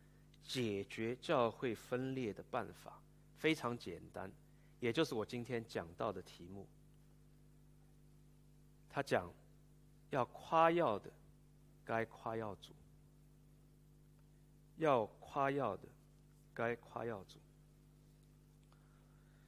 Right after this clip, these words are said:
哥林多教会的分裂原因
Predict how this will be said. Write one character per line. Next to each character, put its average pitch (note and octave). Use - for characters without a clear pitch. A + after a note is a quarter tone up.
哥 G3+
林 A3+
多 B3
教 A#3+
会 F3
的 D3+
分 D#3+
裂 C3+
原 C3
因 D3